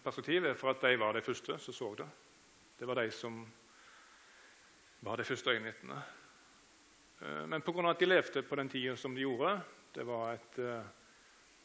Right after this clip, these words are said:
ja, et mannsdominert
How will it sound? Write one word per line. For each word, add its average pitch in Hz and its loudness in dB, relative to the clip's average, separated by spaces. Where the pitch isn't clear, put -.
ja, - -2
et - -16
mannsdominert 127 0